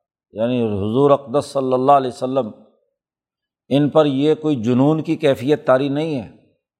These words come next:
یہ جو باتیں بیان کر رہے ہیں یہ حقائق کائنات ہے، سچائی ہے،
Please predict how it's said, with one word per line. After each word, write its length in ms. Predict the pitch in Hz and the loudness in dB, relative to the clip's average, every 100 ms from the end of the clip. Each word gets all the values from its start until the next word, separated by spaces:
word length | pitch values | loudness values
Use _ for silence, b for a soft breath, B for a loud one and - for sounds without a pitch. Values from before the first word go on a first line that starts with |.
| _ _ _ _ _ - _ _ _ _ _ _ _ - | _ _ _ _ _ -20 _ _ _ _ _ _ _ -10
یہ 240 | 98 113 120 | -2 2 2
جو 100 | 127 | 4
باتیں 320 | 123 151 147 | 4 4 0
بیان 340 | 127 135 143 | 2 2 2
کر 200 | 143 147 | 0 -2
رہے 240 | 147 135 113 | 0 -2 -4
ہیں 200 | 101 113 - _ _ _ _ _ _ _ _ | -8 -14 -18 _ _ _ _ _ _ _ _
یہ 260 | - 147 117 | -2 0 0
حقائق 500 | 113 135 151 156 160 147 | 2 6 6 4 -4 -4
کائنات 500 | 135 131 131 139 - | 0 2 2 2 0
ہے، 60 | - _ _ _ _ _ _ _ _ _ _ _ _ | -12 _ _ _ _ _ _ _ _ _ _ _ _
سچائی 500 | - 117 131 143 147 | -6 0 4 4 4
ہے، 100 | 95 | -4